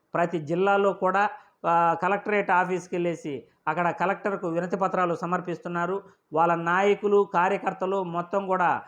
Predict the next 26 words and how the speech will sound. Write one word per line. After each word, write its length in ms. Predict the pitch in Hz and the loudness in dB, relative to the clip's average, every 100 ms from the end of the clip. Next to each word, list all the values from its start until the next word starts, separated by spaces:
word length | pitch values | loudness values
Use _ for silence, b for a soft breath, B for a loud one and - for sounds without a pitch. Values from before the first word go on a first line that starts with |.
| B _ | B _
ఉదయం 380 | 147 180 208 208 | -2 2 2 2
తొమ్మిదిన్నర 580 | 175 180 190 190 185 180 | -2 -4 -2 -2 0 0
గంటల 340 | 175 190 202 | 0 0 0
నుండి 300 | 202 196 190 | 0 -2 -4
కూడా 360 | 185 185 190 196 B B - | -2 0 0 -2 B B -6
అన్ని 280 | 160 208 208 | -4 -2 -4
ప-, 460 | 185 190 185 180 175 | 0 4 4 4 2
కలెక్టర్ 280 | 185 196 196 | 0 -2 0
ఆఫీసుల 420 | 196 180 180 185 | 0 0 -4 -4
దగ్గర 460 | 175 180 170 160 131 - B _ | -4 -4 0 0 -2 -6 B _
ఈ 160 | 170 175 | -2 0
రైతు 320 | 165 202 214 | 2 2 2
పోరుబాట 460 | 196 196 185 185 180 | 0 0 2 0 0
కార్యక్రమంలో 840 | 175 175 175 180 175 175 202 202 b b - | 0 -2 -2 -4 -2 -2 -2 -4 b b -12
ధర్నా 360 | 123 160 196 202 | -4 -2 0 0
చేస్తూ 540 | 185 185 180 208 214 b b - | 0 -2 -2 -4 -4 b b -4
రైతులకు 480 | 160 196 214 202 180 | 0 2 0 0 -2
వినతి 280 | 175 185 | -4 -6
పత్రాలు, 580 | 180 190 185 180 160 120 - | -2 -2 0 0 0 -4 -2
ఆ, 320 | 175 170 160 147 147 165 | 0 2 2 0 -2 -2
కలెక్టర్కు 420 | 202 202 208 185 | -2 -2 -4 -2
వినతి 280 | 170 185 175 | -4 -4 -4
పత్రాలు 500 | 190 185 180 156 123 b _ | -4 -2 -2 -2 -6 b _
ఇవ్వటం 320 | 143 175 190 190 | -4 -2 -2 -2
జరిగింది. 580 | 175 175 175 190 202 b b _ - 135 | -2 -2 -4 -4 -6 b b _ -10 0
గత 340 | 196 214 214 | 0 2 2